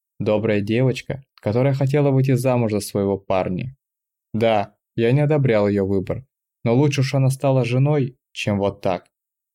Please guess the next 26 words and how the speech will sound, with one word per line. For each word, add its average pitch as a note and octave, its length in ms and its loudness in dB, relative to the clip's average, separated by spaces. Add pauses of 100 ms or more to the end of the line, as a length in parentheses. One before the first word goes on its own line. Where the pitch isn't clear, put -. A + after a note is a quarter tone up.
(180)
«Машуль!» C3+ 560 0 (680)
тихонько G#2 420 -2
позвал G2+ 460 -4
ее, G2 380 -6 (240)
чтобы G#2+ 320 -4
не G#2+ 80 0
напугать. G#2 560 -4 (480)
Не D3 120 2
стал A2 300 -2
хватать G2 420 -4
за A#2+ 180 -2
руки, C3 320 -8 (180)
а A2 100 -2
лишь G#2 160 -4
слегка A2 320 -4
дотронулся G2+ 560 -2
до G2 120 0
локтя. F#2+ 440 -6 (440)
Она B2 220 2
тут D3 160 -2
же D3+ 80 -2
вздрогнула, C3+ 720 0
словно A2 340 -2
ее G#2+ 140 0
кто-то A2 320 -4
ударил, G#2+ 440 0